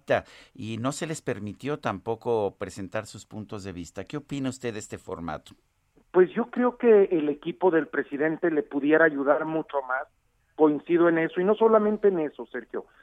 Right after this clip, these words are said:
Speaker 2: y lo digo con todo respeto, eh, y en aras de sumar, de, este, proponer,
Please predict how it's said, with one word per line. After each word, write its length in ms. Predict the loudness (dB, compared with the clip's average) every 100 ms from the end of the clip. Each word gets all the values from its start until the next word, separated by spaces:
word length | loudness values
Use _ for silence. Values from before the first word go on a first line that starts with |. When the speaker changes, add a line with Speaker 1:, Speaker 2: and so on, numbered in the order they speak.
| -14
Speaker 2:
y 100 | 2
lo 120 | 6
digo 240 | 8 8 6
con 160 | 2
todo 200 | 4 4
respeto, 600 | 4 0 -2 -4 -4 -10 _ _ _ _ -2
eh, 280 | 0 0 -2
y 160 | -10 -10
en 180 | 2
aras 360 | 6 8 6 4
de 100 | -12 -14
sumar, 400 | -10 -6 -6 -6 _ _ _ _ _ -8
de, 540 | -6 -4 -6 -10 -12 _ _ _ _ -18
este, 480 | -16 -16 _ -6 -4
proponer, 800 | 4 4 6 4 4 2 0